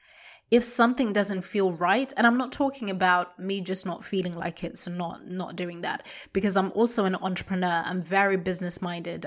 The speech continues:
I'm someone that values education and the role that I do play as an educator on some level. I value all of those things.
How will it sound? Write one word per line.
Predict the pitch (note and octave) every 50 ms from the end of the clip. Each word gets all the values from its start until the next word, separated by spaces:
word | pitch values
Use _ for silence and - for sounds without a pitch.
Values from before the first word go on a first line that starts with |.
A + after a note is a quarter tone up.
| -
I'm | - G3 F#3+ F#3
someone | - - G#3 G3 G3+ G3+ G3 F#3+
that | F3 F#3 F#3 F3+ F3+ - - - - - _
values | - E3+ D#3+ E3 G3 G3 G3+ G3+ G3+ F#3+ F#3+ F#3 F3+ F3 E3 - - - - _ _ _ -
education | G3 G3 F3+ F3+ F3 - G#3+ G3+ G3+ G#3 - - F#3 F#3
and | - - F#3 F#3+
the | F3+ F#3
role | E3+ E3 G3 G#3 A3+ A3 G3+
that | F#3+ G3 F#3+
I | F#3 F3+
do | E3 F#3 G3+ G#3+
play | G#3+ - - G#3 F#3 F3+ -
as | - F#3 F3
an | E3+ F3+ F3 -
educator | F#3+ G3 F#3 - F#3+ - - - G3+ A3+ A3+ - G3 F3 -
on | - F#3 F3+
some | - - G3+ F#3 F#3
level. | F3 F3+ F3+ E3+ E3 F3 F3+ -
I | - F#3+ F#3+
value | F3 E3+ G3 G#3 A3+ A#3 A#3 A3 -
all | G3 F#3+ F3+
of | F3 E3+
those | - E3+ F3 F3 - -
things. | - - - - E3+ -